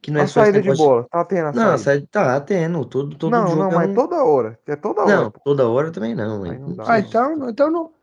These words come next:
Speaker 3: não é o time do Diniz, pô.
Speaker 1: Não,
Speaker 3: Aí
Speaker 1: pô.
Speaker 3: não.
Speaker 2: Quem que é esse cara lá que tá lá? É o Diniz mesmo?
Speaker 3: Não é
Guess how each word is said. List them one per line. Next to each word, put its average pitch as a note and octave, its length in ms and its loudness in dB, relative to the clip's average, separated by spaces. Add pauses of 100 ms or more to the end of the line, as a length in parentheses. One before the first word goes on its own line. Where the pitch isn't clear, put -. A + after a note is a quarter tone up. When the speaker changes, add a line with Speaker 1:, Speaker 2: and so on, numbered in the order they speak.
(180)
Speaker 3:
não E4+ 100 -10
é F4 40 -6
o E4 40 -12
time B3 200 -14
do G#3+ 80 -14
Diniz, D#3 340 -20
pô. - 80 -20 (260)
Speaker 1:
Não, F#2+ 460 -8
Speaker 3:
Aí C#4 120 0
Speaker 1:
pô. G3+ 60 -2
Speaker 3:
não. C3 140 -6 (100)
Speaker 2:
Quem B3+ 140 -10
que F4+ 60 -2
é E4 40 -2
esse - 120 -10
cara F#3 280 4
lá D#3 220 2
que - 80 -18
tá C#3 140 -2
lá? B2 160 0
É C3 40 -2
o C#3+ 60 -4
Diniz D#3 340 -12
mesmo? D3 320 -4
Speaker 3:
Não A#3+ 100 2
é - 20 4